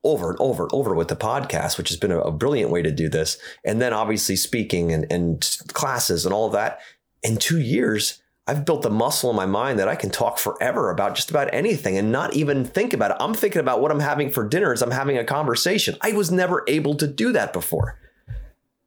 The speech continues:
you know, to have that disconnect. So what I'm telling listeners out there is, guys, if you don't like it in front of camera, just like I didn't, just freaking do it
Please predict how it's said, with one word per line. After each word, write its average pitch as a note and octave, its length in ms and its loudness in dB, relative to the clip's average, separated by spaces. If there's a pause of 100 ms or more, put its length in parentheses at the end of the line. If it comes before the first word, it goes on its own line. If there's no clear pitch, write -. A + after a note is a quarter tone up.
(140)
you B2 80 0
know, D3+ 100 2
to C3+ 120 2
have D3 160 0
that B2 160 0
disconnect. A2 400 0
So A2+ 240 2
what C3 200 0
I'm C#3+ 140 0
telling D3+ 320 0
listeners D3+ 400 0
out F2 140 0
there F#2 100 0
is, F2+ 80 -6
guys, D3+ 260 0
if G2+ 140 -4
you E3+ 80 0
don't E3+ 160 2
like A#2+ 220 0
it - 60 2
in - 60 -2
front C3+ 160 0
of - 80 -4
camera, C3+ 220 0
just G2+ 160 0
like D#2 140 -2
I F#2+ 120 2
didn't, A#2+ 300 0 (540)
just - 260 0
freaking C3 340 0
do D3 200 2
it - 200 -4